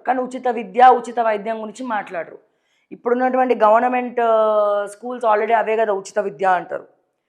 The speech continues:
But కార్పొరేట్ స్థాయిలో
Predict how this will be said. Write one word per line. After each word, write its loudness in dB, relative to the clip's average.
But 2
కార్పొరేట్ 4
స్థాయిలో -2